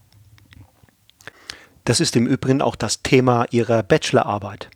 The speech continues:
Wie muss sich der Betrieb Doktor Heger aufstellen,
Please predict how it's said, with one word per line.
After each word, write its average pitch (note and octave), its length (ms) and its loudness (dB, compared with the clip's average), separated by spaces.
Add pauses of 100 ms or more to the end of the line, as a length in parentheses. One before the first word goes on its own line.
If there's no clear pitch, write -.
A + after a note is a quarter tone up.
(760)
Wie C#3+ 120 0
muss D3+ 240 2
sich - 160 0
der A#2 140 6
Betrieb C3 540 -2 (200)
Doktor C3+ 320 0
Heger A2+ 300 2
aufstellen, B2+ 720 0